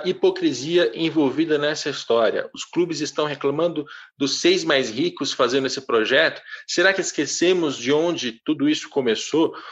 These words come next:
Os proprietários que começaram a Premier League fundaram a liga justamente para excluir outros clubes. Ele ainda diz que essa ideia de futebol que abraça os fãs, abraça os outros, abraça todos os clubes,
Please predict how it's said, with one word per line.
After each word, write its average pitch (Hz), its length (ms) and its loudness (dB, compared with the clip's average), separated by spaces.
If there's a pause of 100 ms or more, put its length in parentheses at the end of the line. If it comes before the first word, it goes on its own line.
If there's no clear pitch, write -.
Os 131 100 -4
proprietários 175 640 2
que 185 60 -4
começaram 139 580 2
a 113 40 2
Premier 113 340 2
League 156 200 0
fundaram 123 640 4
a 120 60 4
liga 151 300 2
justamente 175 760 -2
para 170 140 0 (240)
excluir 185 680 2 (140)
outros 175 400 2
clubes. 185 580 -2 (360)
Ele 120 140 2
ainda 135 180 2
diz 135 340 -2 (320)
que 135 140 2
essa 135 200 0
ideia 127 380 4
de 107 260 -2
futebol 120 600 0
que - 100 -4
abraça 120 480 2
os - 140 -2
fãs, 127 420 0
abraça 127 480 0
os 101 140 -6
outros, 127 440 2
abraça 123 360 0
todos - 280 -2
os 104 120 -12
clubes, 175 360 0